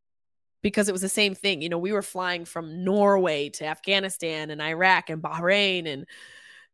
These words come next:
J-, uh, we were in Poland and, you know, all over the place. And we had to hop from country to country in, in a C seventeen. And then we're, you know, on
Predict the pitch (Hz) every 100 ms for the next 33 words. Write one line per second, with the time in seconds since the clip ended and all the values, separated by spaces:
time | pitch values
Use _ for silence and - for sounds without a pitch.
0 | 170 - - 233 190 165 143 _ - 127
1 | 175 190 175 170 247 247 240 208 185 175
2 | 180 175 165 156 - 156 175 180 196 254
3 | 294 285 247 180 165 170 139 143 - -
4 | _ _ _ - 208 214 185 185 233 233
5 | - 196 175 - 226 220 185 220 220 214
6 | 190 170 - 180 175 - 254 233 226 208
7 | 180 - 240 208 160 180 190 185 180 -
8 | _ _ _ - 208 190 185 185 - 196
9 | 196 196